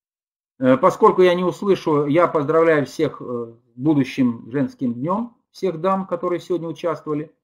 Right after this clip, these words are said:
и тех, которые не участвовали. Тем не менее, желаю всем процветания, благополучия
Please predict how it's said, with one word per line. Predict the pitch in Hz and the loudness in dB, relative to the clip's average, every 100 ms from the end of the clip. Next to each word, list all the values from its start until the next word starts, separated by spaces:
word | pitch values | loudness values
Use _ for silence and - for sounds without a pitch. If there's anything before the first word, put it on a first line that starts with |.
| _ | _
и | 254 240 262 _ _ _ | -2 -2 -4 _ _ _
тех, | 208 - | -6 -4
которые | 170 190 165 | -4 -2 0
не | 131 185 | 0 0
участвовали. | 131 - 127 110 - 117 107 _ _ | -2 -4 -6 -6 -10 -12 -12 _ _
Тем | 185 135 | -2 2
не | 139 | 0
менее, | 202 170 113 | 0 -4 -4
желаю | 127 135 113 | 0 0 -2
всем | - 120 110 _ _ | -6 -10 -10 _ _
процветания, | 131 131 147 135 190 175 | -10 -6 -8 -4 -4 -4
благополучия | 120 120 120 - 123 165 - 151 139 | -4 -4 -4 -6 -6 -6 -8 -10 -10